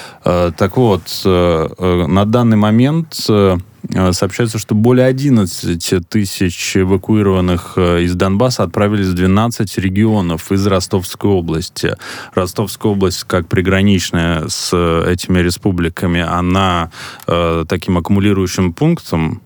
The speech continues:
э, явилась, и оттуда уже людей распределяют по другим субъектам Российской Федерации.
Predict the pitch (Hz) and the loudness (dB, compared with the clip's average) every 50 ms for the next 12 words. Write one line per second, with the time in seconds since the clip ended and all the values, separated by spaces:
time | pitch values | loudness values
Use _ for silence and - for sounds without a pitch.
0 | _ - - - 78 76 82 82 87 85 87 82 78 80 82 - - - 90 90 | _ -6 -4 -4 -2 -2 -2 0 0 0 0 0 0 -2 -2 -4 -4 -2 0 2
1 | 87 87 85 87 87 - - 131 127 123 107 95 90 87 82 87 92 98 101 101 | 2 2 2 0 -2 -2 -4 -2 0 0 0 0 0 -2 0 0 2 2 4 4
2 | 98 92 85 82 85 82 82 85 87 90 85 85 95 107 107 98 92 87 90 87 | 2 2 2 0 -2 -2 -2 -2 0 0 0 2 2 2 2 2 2 2 0 -2
3 | - - 87 85 90 90 95 90 90 - - - 92 98 95 92 85 85 - - | -4 -4 -4 -2 0 2 2 0 0 -2 -2 -2 0 0 2 0 0 -2 -2 -4
4 | 90 87 85 87 - - 90 85 90 87 - - 92 - - - 85 - - 95 | -2 0 0 -2 -2 -2 -2 -2 -2 -2 -2 -2 -4 -6 -6 -10 -10 -4 -2 0
5 | 98 101 127 156 160 - - - 98 85 82 | 2 2 2 0 0 -2 -2 -2 0 0 -2